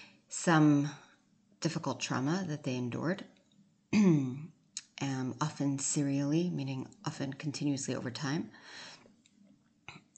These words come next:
or some deep belief that was planted in them at some point in their lives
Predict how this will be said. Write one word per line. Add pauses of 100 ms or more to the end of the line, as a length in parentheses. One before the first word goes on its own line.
(200)
or (100)
some (240)
deep
belief (200)
that
was (540)
planted
in
them
at
some
point
in
their
lives